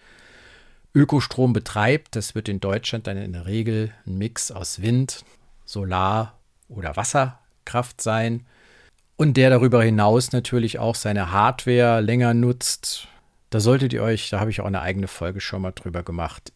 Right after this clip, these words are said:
immer informieren. Oder wenn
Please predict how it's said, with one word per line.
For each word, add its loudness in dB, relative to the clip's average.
immer 2
informieren. 4
Oder 6
wenn 4